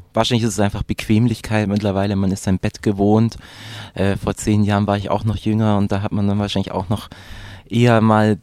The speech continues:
in Kauf genommen, auf der Isomatte oder auf der Luftmatratze zu schlafen, die dann wahrscheinlich auch noch nachts während des Schlafens die Luft verloren hat.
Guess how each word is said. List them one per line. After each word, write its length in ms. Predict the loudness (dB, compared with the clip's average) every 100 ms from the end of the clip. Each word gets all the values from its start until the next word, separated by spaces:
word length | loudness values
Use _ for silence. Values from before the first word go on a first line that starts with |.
| -6
in 140 | -6 -2
Kauf 260 | 2 2
genommen, 320 | 2 0 0 -2
auf 220 | -4 -4
der 160 | -6
Isomatte 560 | -6 -2 0 0 0 0
oder 160 | 2 2
auf 100 | 0
der 120 | -2
Luftmatratze 680 | -2 -4 -6 -2 -4 -4 -6
zu 160 | -4
schlafen, 480 | -4 0 0 0 -2
die 80 | 0
dann 160 | -2
wahrscheinlich 320 | -2 -6 -6 -6
auch 160 | -8
noch 140 | -6 -2
nachts 460 | -2 -2 -8 -4
während 220 | -2 -2 -2
des 100 | -4
Schlafens 480 | 0 0 -2 -4
die 80 | -2
Luft 260 | -2 -4 -4
verloren 480 | -2 0 2 2 2
hat. 280 | 0 -2